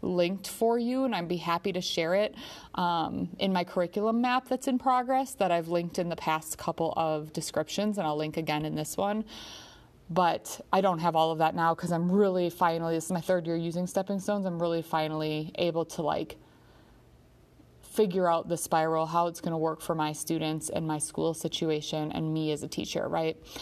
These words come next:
Um, and then I might also jump into some, sharing some professions too as we talk about those fictional and real heroes. Um, not tons of 'em, and I don't expect them to acquire them all, um, but I like to throw those in there. And, uh,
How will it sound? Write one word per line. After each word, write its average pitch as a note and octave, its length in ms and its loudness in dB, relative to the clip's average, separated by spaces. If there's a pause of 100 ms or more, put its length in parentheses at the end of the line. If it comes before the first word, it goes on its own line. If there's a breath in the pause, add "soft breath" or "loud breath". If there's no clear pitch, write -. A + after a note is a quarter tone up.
(240 loud breath)
Um, F3 200 2
and F#3+ 100 0
then A#3+ 120 2
I C4 80 4
might A#3 160 4
also G3 240 2
jump F3 260 2
into E3+ 540 0
some, E3+ 340 -2
sharing G3 380 2
some F3+ 160 -2
professions D#3+ 760 0
too E3 220 0
as D#3 140 -2
we E3 80 -2
talk D3+ 240 -2
about D3+ 200 0
those D#3 200 -4
fictional D3+ 460 -2
and D3+ 120 -4
real D3 160 0
heroes. - 600 -4 (400 loud breath)
Um, F3 260 0
not B3 160 2
tons F#3+ 300 0
of F#3 40 0
'em, G3+ 180 2
and A3 80 2
I A3 40 2
don't A3+ 160 2
expect F#3 320 0
them F3+ 120 0
to E3+ 140 0
acquire C4 400 4
them E3+ 160 2
all, D#3 300 2 (260 loud breath)
um, E3 280 2
but F#3 100 0
I G3+ 80 4
like A3 220 0
to A3+ 100 -2
throw G3 240 2
those F#3 240 0
in A3 160 2
there. C#3 220 0 (180)
And, G3+ 160 2
uh, G#3+ 80 4